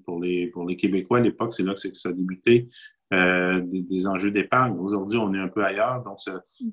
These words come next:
Speaker 1: mais, mais, mais aujourd'hui, on s'aperçoit que nos, nos clients, les consommateurs en général, se disent, « Ben moi, euh, la résidence, c'est quelque chose d'important. »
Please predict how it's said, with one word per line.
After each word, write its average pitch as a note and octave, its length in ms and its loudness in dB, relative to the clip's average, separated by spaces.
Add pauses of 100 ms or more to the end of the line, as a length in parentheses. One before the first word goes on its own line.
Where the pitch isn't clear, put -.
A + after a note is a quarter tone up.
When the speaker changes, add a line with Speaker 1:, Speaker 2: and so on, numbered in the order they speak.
Speaker 1:
mais, F#2+ 220 2
mais, G2 260 -2
mais G2+ 280 0
aujourd'hui, G#2+ 360 2
on C3+ 60 4
s'aperçoit B2 500 0
que B2+ 60 -2
nos, G2+ 300 0
nos G#2 160 0
clients, G#2+ 480 2
les A2 100 2
consommateurs A2 600 -2
en - 20 4
général, G#2 440 0
se G#2 120 -10
disent, « A2 320 -6 (420)
Ben G#2 160 2
moi, B2+ 160 4
euh, A#2 300 0
la G#2+ 120 -2
résidence, A2+ 600 -2
c'est G#2+ 100 -4
quelque G#2 280 -6
chose A2 260 -6
d'important. » A2+ 640 -6